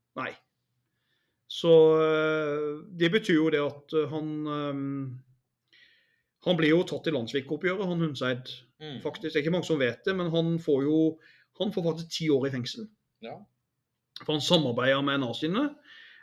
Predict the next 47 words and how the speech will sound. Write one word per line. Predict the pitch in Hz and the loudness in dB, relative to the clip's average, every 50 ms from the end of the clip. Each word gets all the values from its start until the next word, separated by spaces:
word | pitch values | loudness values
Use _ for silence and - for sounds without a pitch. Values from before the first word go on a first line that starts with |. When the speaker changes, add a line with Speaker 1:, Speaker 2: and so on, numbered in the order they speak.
| - - | -6 -4
Speaker 1:
Eh, | 170 | -2
selv | 165 - 185 175 165 | 4 4 6 6 8
om | 170 | 6
han | 170 190 | 6 4
i | 175 | 4
starten | - 160 139 123 127 - - 170 165 | 4 4 4 4 0 -2 -2 0 4
jobber | 160 160 156 165 151 | 4 6 6 6 4
litt | 147 131 156 | 2 0 -2
imot | 151 143 123 123 - | -4 -4 -4 -4 0
dem, | 202 233 285 254 | 2 2 2 0
så | - 185 175 170 156 | -2 0 0 0 0
går | 165 160 170 | 0 0 0
han | 165 147 | 0 0
inn | 143 135 123 | -2 -4 -4
i | |
samarbeid | 139 165 143 120 113 123 127 123 | -4 -2 -2 -2 -2 -2 -2 -2
etter | 127 165 160 | 0 0 0
hvert. | 190 247 247 - _ - - - - - _ _ - - - - _ _ _ - | 0 0 -2 -6 _ -6 -6 -6 -6 -10 _ _ -20 -20 -20 -20 _ _ _ -4
Eh, | - 165 160 156 160 160 165 - | 2 4 4 6 6 4 4 4
og, | 175 165 160 156 156 156 160 160 156 | 6 8 8 10 10 10 10 10 8
eh, | 156 156 151 151 151 151 151 151 147 147 143 147 147 147 156 165 - - - | 4 2 2 0 0 0 0 -2 -2 -2 -4 -4 -6 -8 -10 -12 -14 -10 -4
fikk | - 202 180 233 208 | -4 -2 0 0 0
jo | - | 4
flere | 170 156 143 147 | 4 4 6 6
år | 156 139 135 127 | 6 6 4 0
straffarbeid | - 160 165 - - - 107 107 127 127 127 120 | 0 -2 -2 -2 -2 -4 -2 0 2 4 4 2
også | 110 110 - | 2 0 -2
etterpå. | - 143 123 - 180 202 214 185 - _ _ _ _ _ _ _ _ _ - | -4 -4 -4 -2 -4 -2 -4 -4 -8 _ _ _ _ _ _ _ _ _ 0
Men | 160 170 180 190 - | 2 2 2 2 2
jeg | 202 - | -2 0
tror | - 202 202 190 - - - _ _ _ _ 220 | 2 2 2 2 -2 -10 -20 _ _ _ _ 4
deler | 220 202 170 160 160 | 6 6 6 6 4
av | 170 165 | 2 2
straffarbeid | - 143 120 - 139 143 165 - 127 | 0 -4 -2 -2 0 0 0 -2 -2
ettergitt, | - - 127 127 147 160 160 _ - - | -6 -4 -2 -2 -2 -2 -6 _ -18 -16
så | - - - - 165 | -14 -10 -6 -4 -4
han | 165 156 - | -4 -4 -4
slapp | - 175 160 - - | -2 -4 -4 -4 -6
fri | - 139 127 131 | -6 -4 -4 -4
i | |
førtini | 123 131 147 - 165 143 135 139 165 160 | -4 -6 -6 -4 -4 -4 -4 -4 -6 -6
faktisk, | 175 165 - - 156 - - - | -6 -8 -8 -12 -12 -12 -10 -8
så | - 156 135 | -8 -6 -2
tidlig | 160 151 131 120 120 | 0 0 0 -2 -4
som | 127 127 | -6 -6
Speaker 2:
Mm. | 131 | -8
Speaker 1:
førtini. | 131 120 131 120 120 120 123 | -6 -6 -6 -6 -6 -6 -8